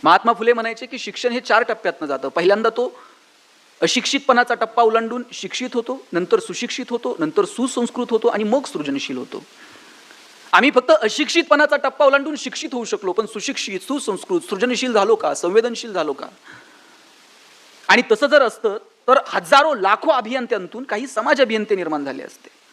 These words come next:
इंजिनियरला कळतं पालिकेचं काम कसं करायचं, कोणत्या रस्त्याचं काम कसं करायचं. इंजिनियर, सिव्हिल इंजिनियरला कळतं कोणत्या चौकात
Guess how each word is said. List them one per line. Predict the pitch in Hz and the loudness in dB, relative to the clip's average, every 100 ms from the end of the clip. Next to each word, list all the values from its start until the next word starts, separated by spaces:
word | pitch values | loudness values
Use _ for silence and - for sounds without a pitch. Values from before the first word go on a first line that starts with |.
| _ _ _ _ _ _ _ _ | _ _ _ _ _ _ _ _
इंजिनियरला | 160 190 262 285 302 | 0 4 6 6 6
कळतं | 277 277 269 | 4 4 2
पालिकेचं | 175 - 170 202 214 220 | -2 -2 -2 -2 -4 -4
काम | 202 202 | -6 -6
कसं | 196 214 | -6 -4
करायचं, | 202 190 185 196 | 0 0 0 -4
कोणत्या | 185 180 196 | -4 -2 0
रस्त्याचं | 180 - 190 190 | 0 -4 -6 -2
काम | 190 | -2
कसं | 185 185 180 | -2 -2 -2
करायचं. | 175 175 165 185 - - _ _ _ 175 | 0 0 -2 -8 -12 -20 _ _ _ 0
इंजिनियर, | 202 233 254 | 2 4 2
सिव्हिल | - 208 240 | 2 -4 -4
इंजिनियरला | 240 262 269 269 | -4 0 0 2
कळतं | 269 277 214 | 2 2 2
कोणत्या | 196 202 220 | 2 2 2
चौकात | 220 214 | 2 0